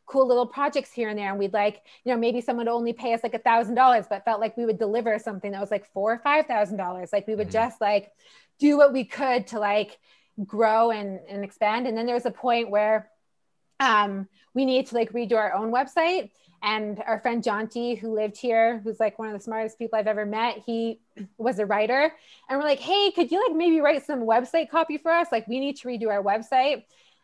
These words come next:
Speaker 1: And he did, and it was great. And we're like, "Wait a second. Like, what if you do the copy for our clients? Because, like, our clients are terrible with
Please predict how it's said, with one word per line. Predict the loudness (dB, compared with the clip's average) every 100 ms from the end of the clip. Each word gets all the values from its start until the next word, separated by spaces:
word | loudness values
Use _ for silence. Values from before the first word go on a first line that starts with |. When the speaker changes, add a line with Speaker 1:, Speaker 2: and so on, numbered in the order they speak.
| -6
Speaker 1:
And | -4
he | -4
did, | -2 0 4 4 4
and | 2
it |
was | -4 -6
great. | 0 2 2 0
And | -2
we're | 0 4
like, | 4 2 _ _ _
"Wait | 4 4
a | 0
second. | -2 -4 -4 -4 -2 -4 _ _ 2
Like, | 2 2
what | 6 6 8
if | 4 0
you | 0 0 0 -2 -2
do | 0
the | 2 2
copy | 2 2 2 -2 0 0 -2 _ -20 _
for | 8 8
our | 8
clients? | 0 4 4 6 2 2
Because, | 2 4 4 6
like, | 6
our | 6
clients | 4 4 8 6 6 -4 -4
are | -4
terrible | -4 -6 -6 -6 -6
with | -6